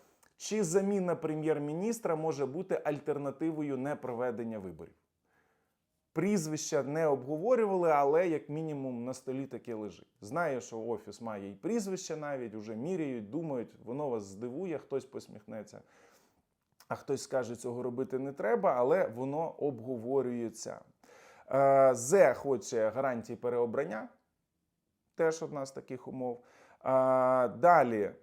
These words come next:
м, американці просувають м'яко наратив, що Росія може бути частиною архітектури Європи безпекової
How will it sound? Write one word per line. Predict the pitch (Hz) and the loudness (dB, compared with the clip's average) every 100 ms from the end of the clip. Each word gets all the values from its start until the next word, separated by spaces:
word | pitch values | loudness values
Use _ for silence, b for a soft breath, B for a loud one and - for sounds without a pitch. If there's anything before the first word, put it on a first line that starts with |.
| - | -8
м, | 127 127 123 123 127 127 - _ _ _ _ _ _ - | -4 -2 -2 -2 -2 -6 -10 _ _ _ _ _ _ -2
американці | 165 185 190 180 190 165 143 135 139 | 0 4 2 2 0 0 -2 -6 -8
просувають | - 147 139 156 139 147 127 120 120 | -8 -8 -8 -6 -2 0 2 0 -2
м'яко | 131 131 - - | -6 -6 -6 -8
наратив, | 117 113 110 - 120 101 82 - | -6 -6 -6 -6 -6 -6 -10 -10
що | - 131 | -4 -2
Росія | 135 135 156 143 127 | -2 -4 -2 0 0
може | 135 123 127 | -2 -4 -4
бути | 127 - 123 | -4 -8 -10
частиною | - 139 - - 143 131 120 107 120 101 - b b b b | -8 -8 -6 -4 -2 -2 -4 -4 -6 -6 -10 b b b b
архітектури | 135 135 151 147 143 147 143 127 | 0 0 -8 -8 -8 -4 -4 -2
Європи | 139 143 208 233 208 185 - _ _ _ _ _ 113 | -2 0 0 0 -2 -8 -14 _ _ _ _ _ -8
безпекової | 139 - 151 - 147 120 123 110 | -8 -6 -10 -6 -4 -4 -4 -8